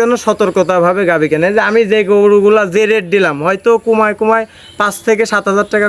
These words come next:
কম পাবে। ইনশাল্লাহ নিলে তাও কোনদিন, কোনোদিনও লস নাই। গায়ে আর বাচ্চা বেচলে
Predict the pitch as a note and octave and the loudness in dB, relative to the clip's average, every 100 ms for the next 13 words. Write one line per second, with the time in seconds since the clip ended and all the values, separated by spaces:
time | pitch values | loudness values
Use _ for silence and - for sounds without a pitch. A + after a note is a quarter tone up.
0 | G#3 F#3+ D3+ D3 B2 B2 - - - F3 | 0 0 0 -2 -2 -6 -8 -20 -6 -2
1 | F#3+ A3+ A#3 A3 A#3+ A#3+ A#3 A3+ A#3 A#3 | 2 2 2 2 2 0 0 -2 0 0
2 | A3 F#3 C4 C4 C#4 C#4+ A3+ F3+ - D#3 | -2 0 0 2 0 2 0 -2 -6 -4
3 | D#3 A3 A3 A3 A3 G#3+ A3+ G#3+ G#3 | -2 0 0 0 -2 -2 -2 -2 0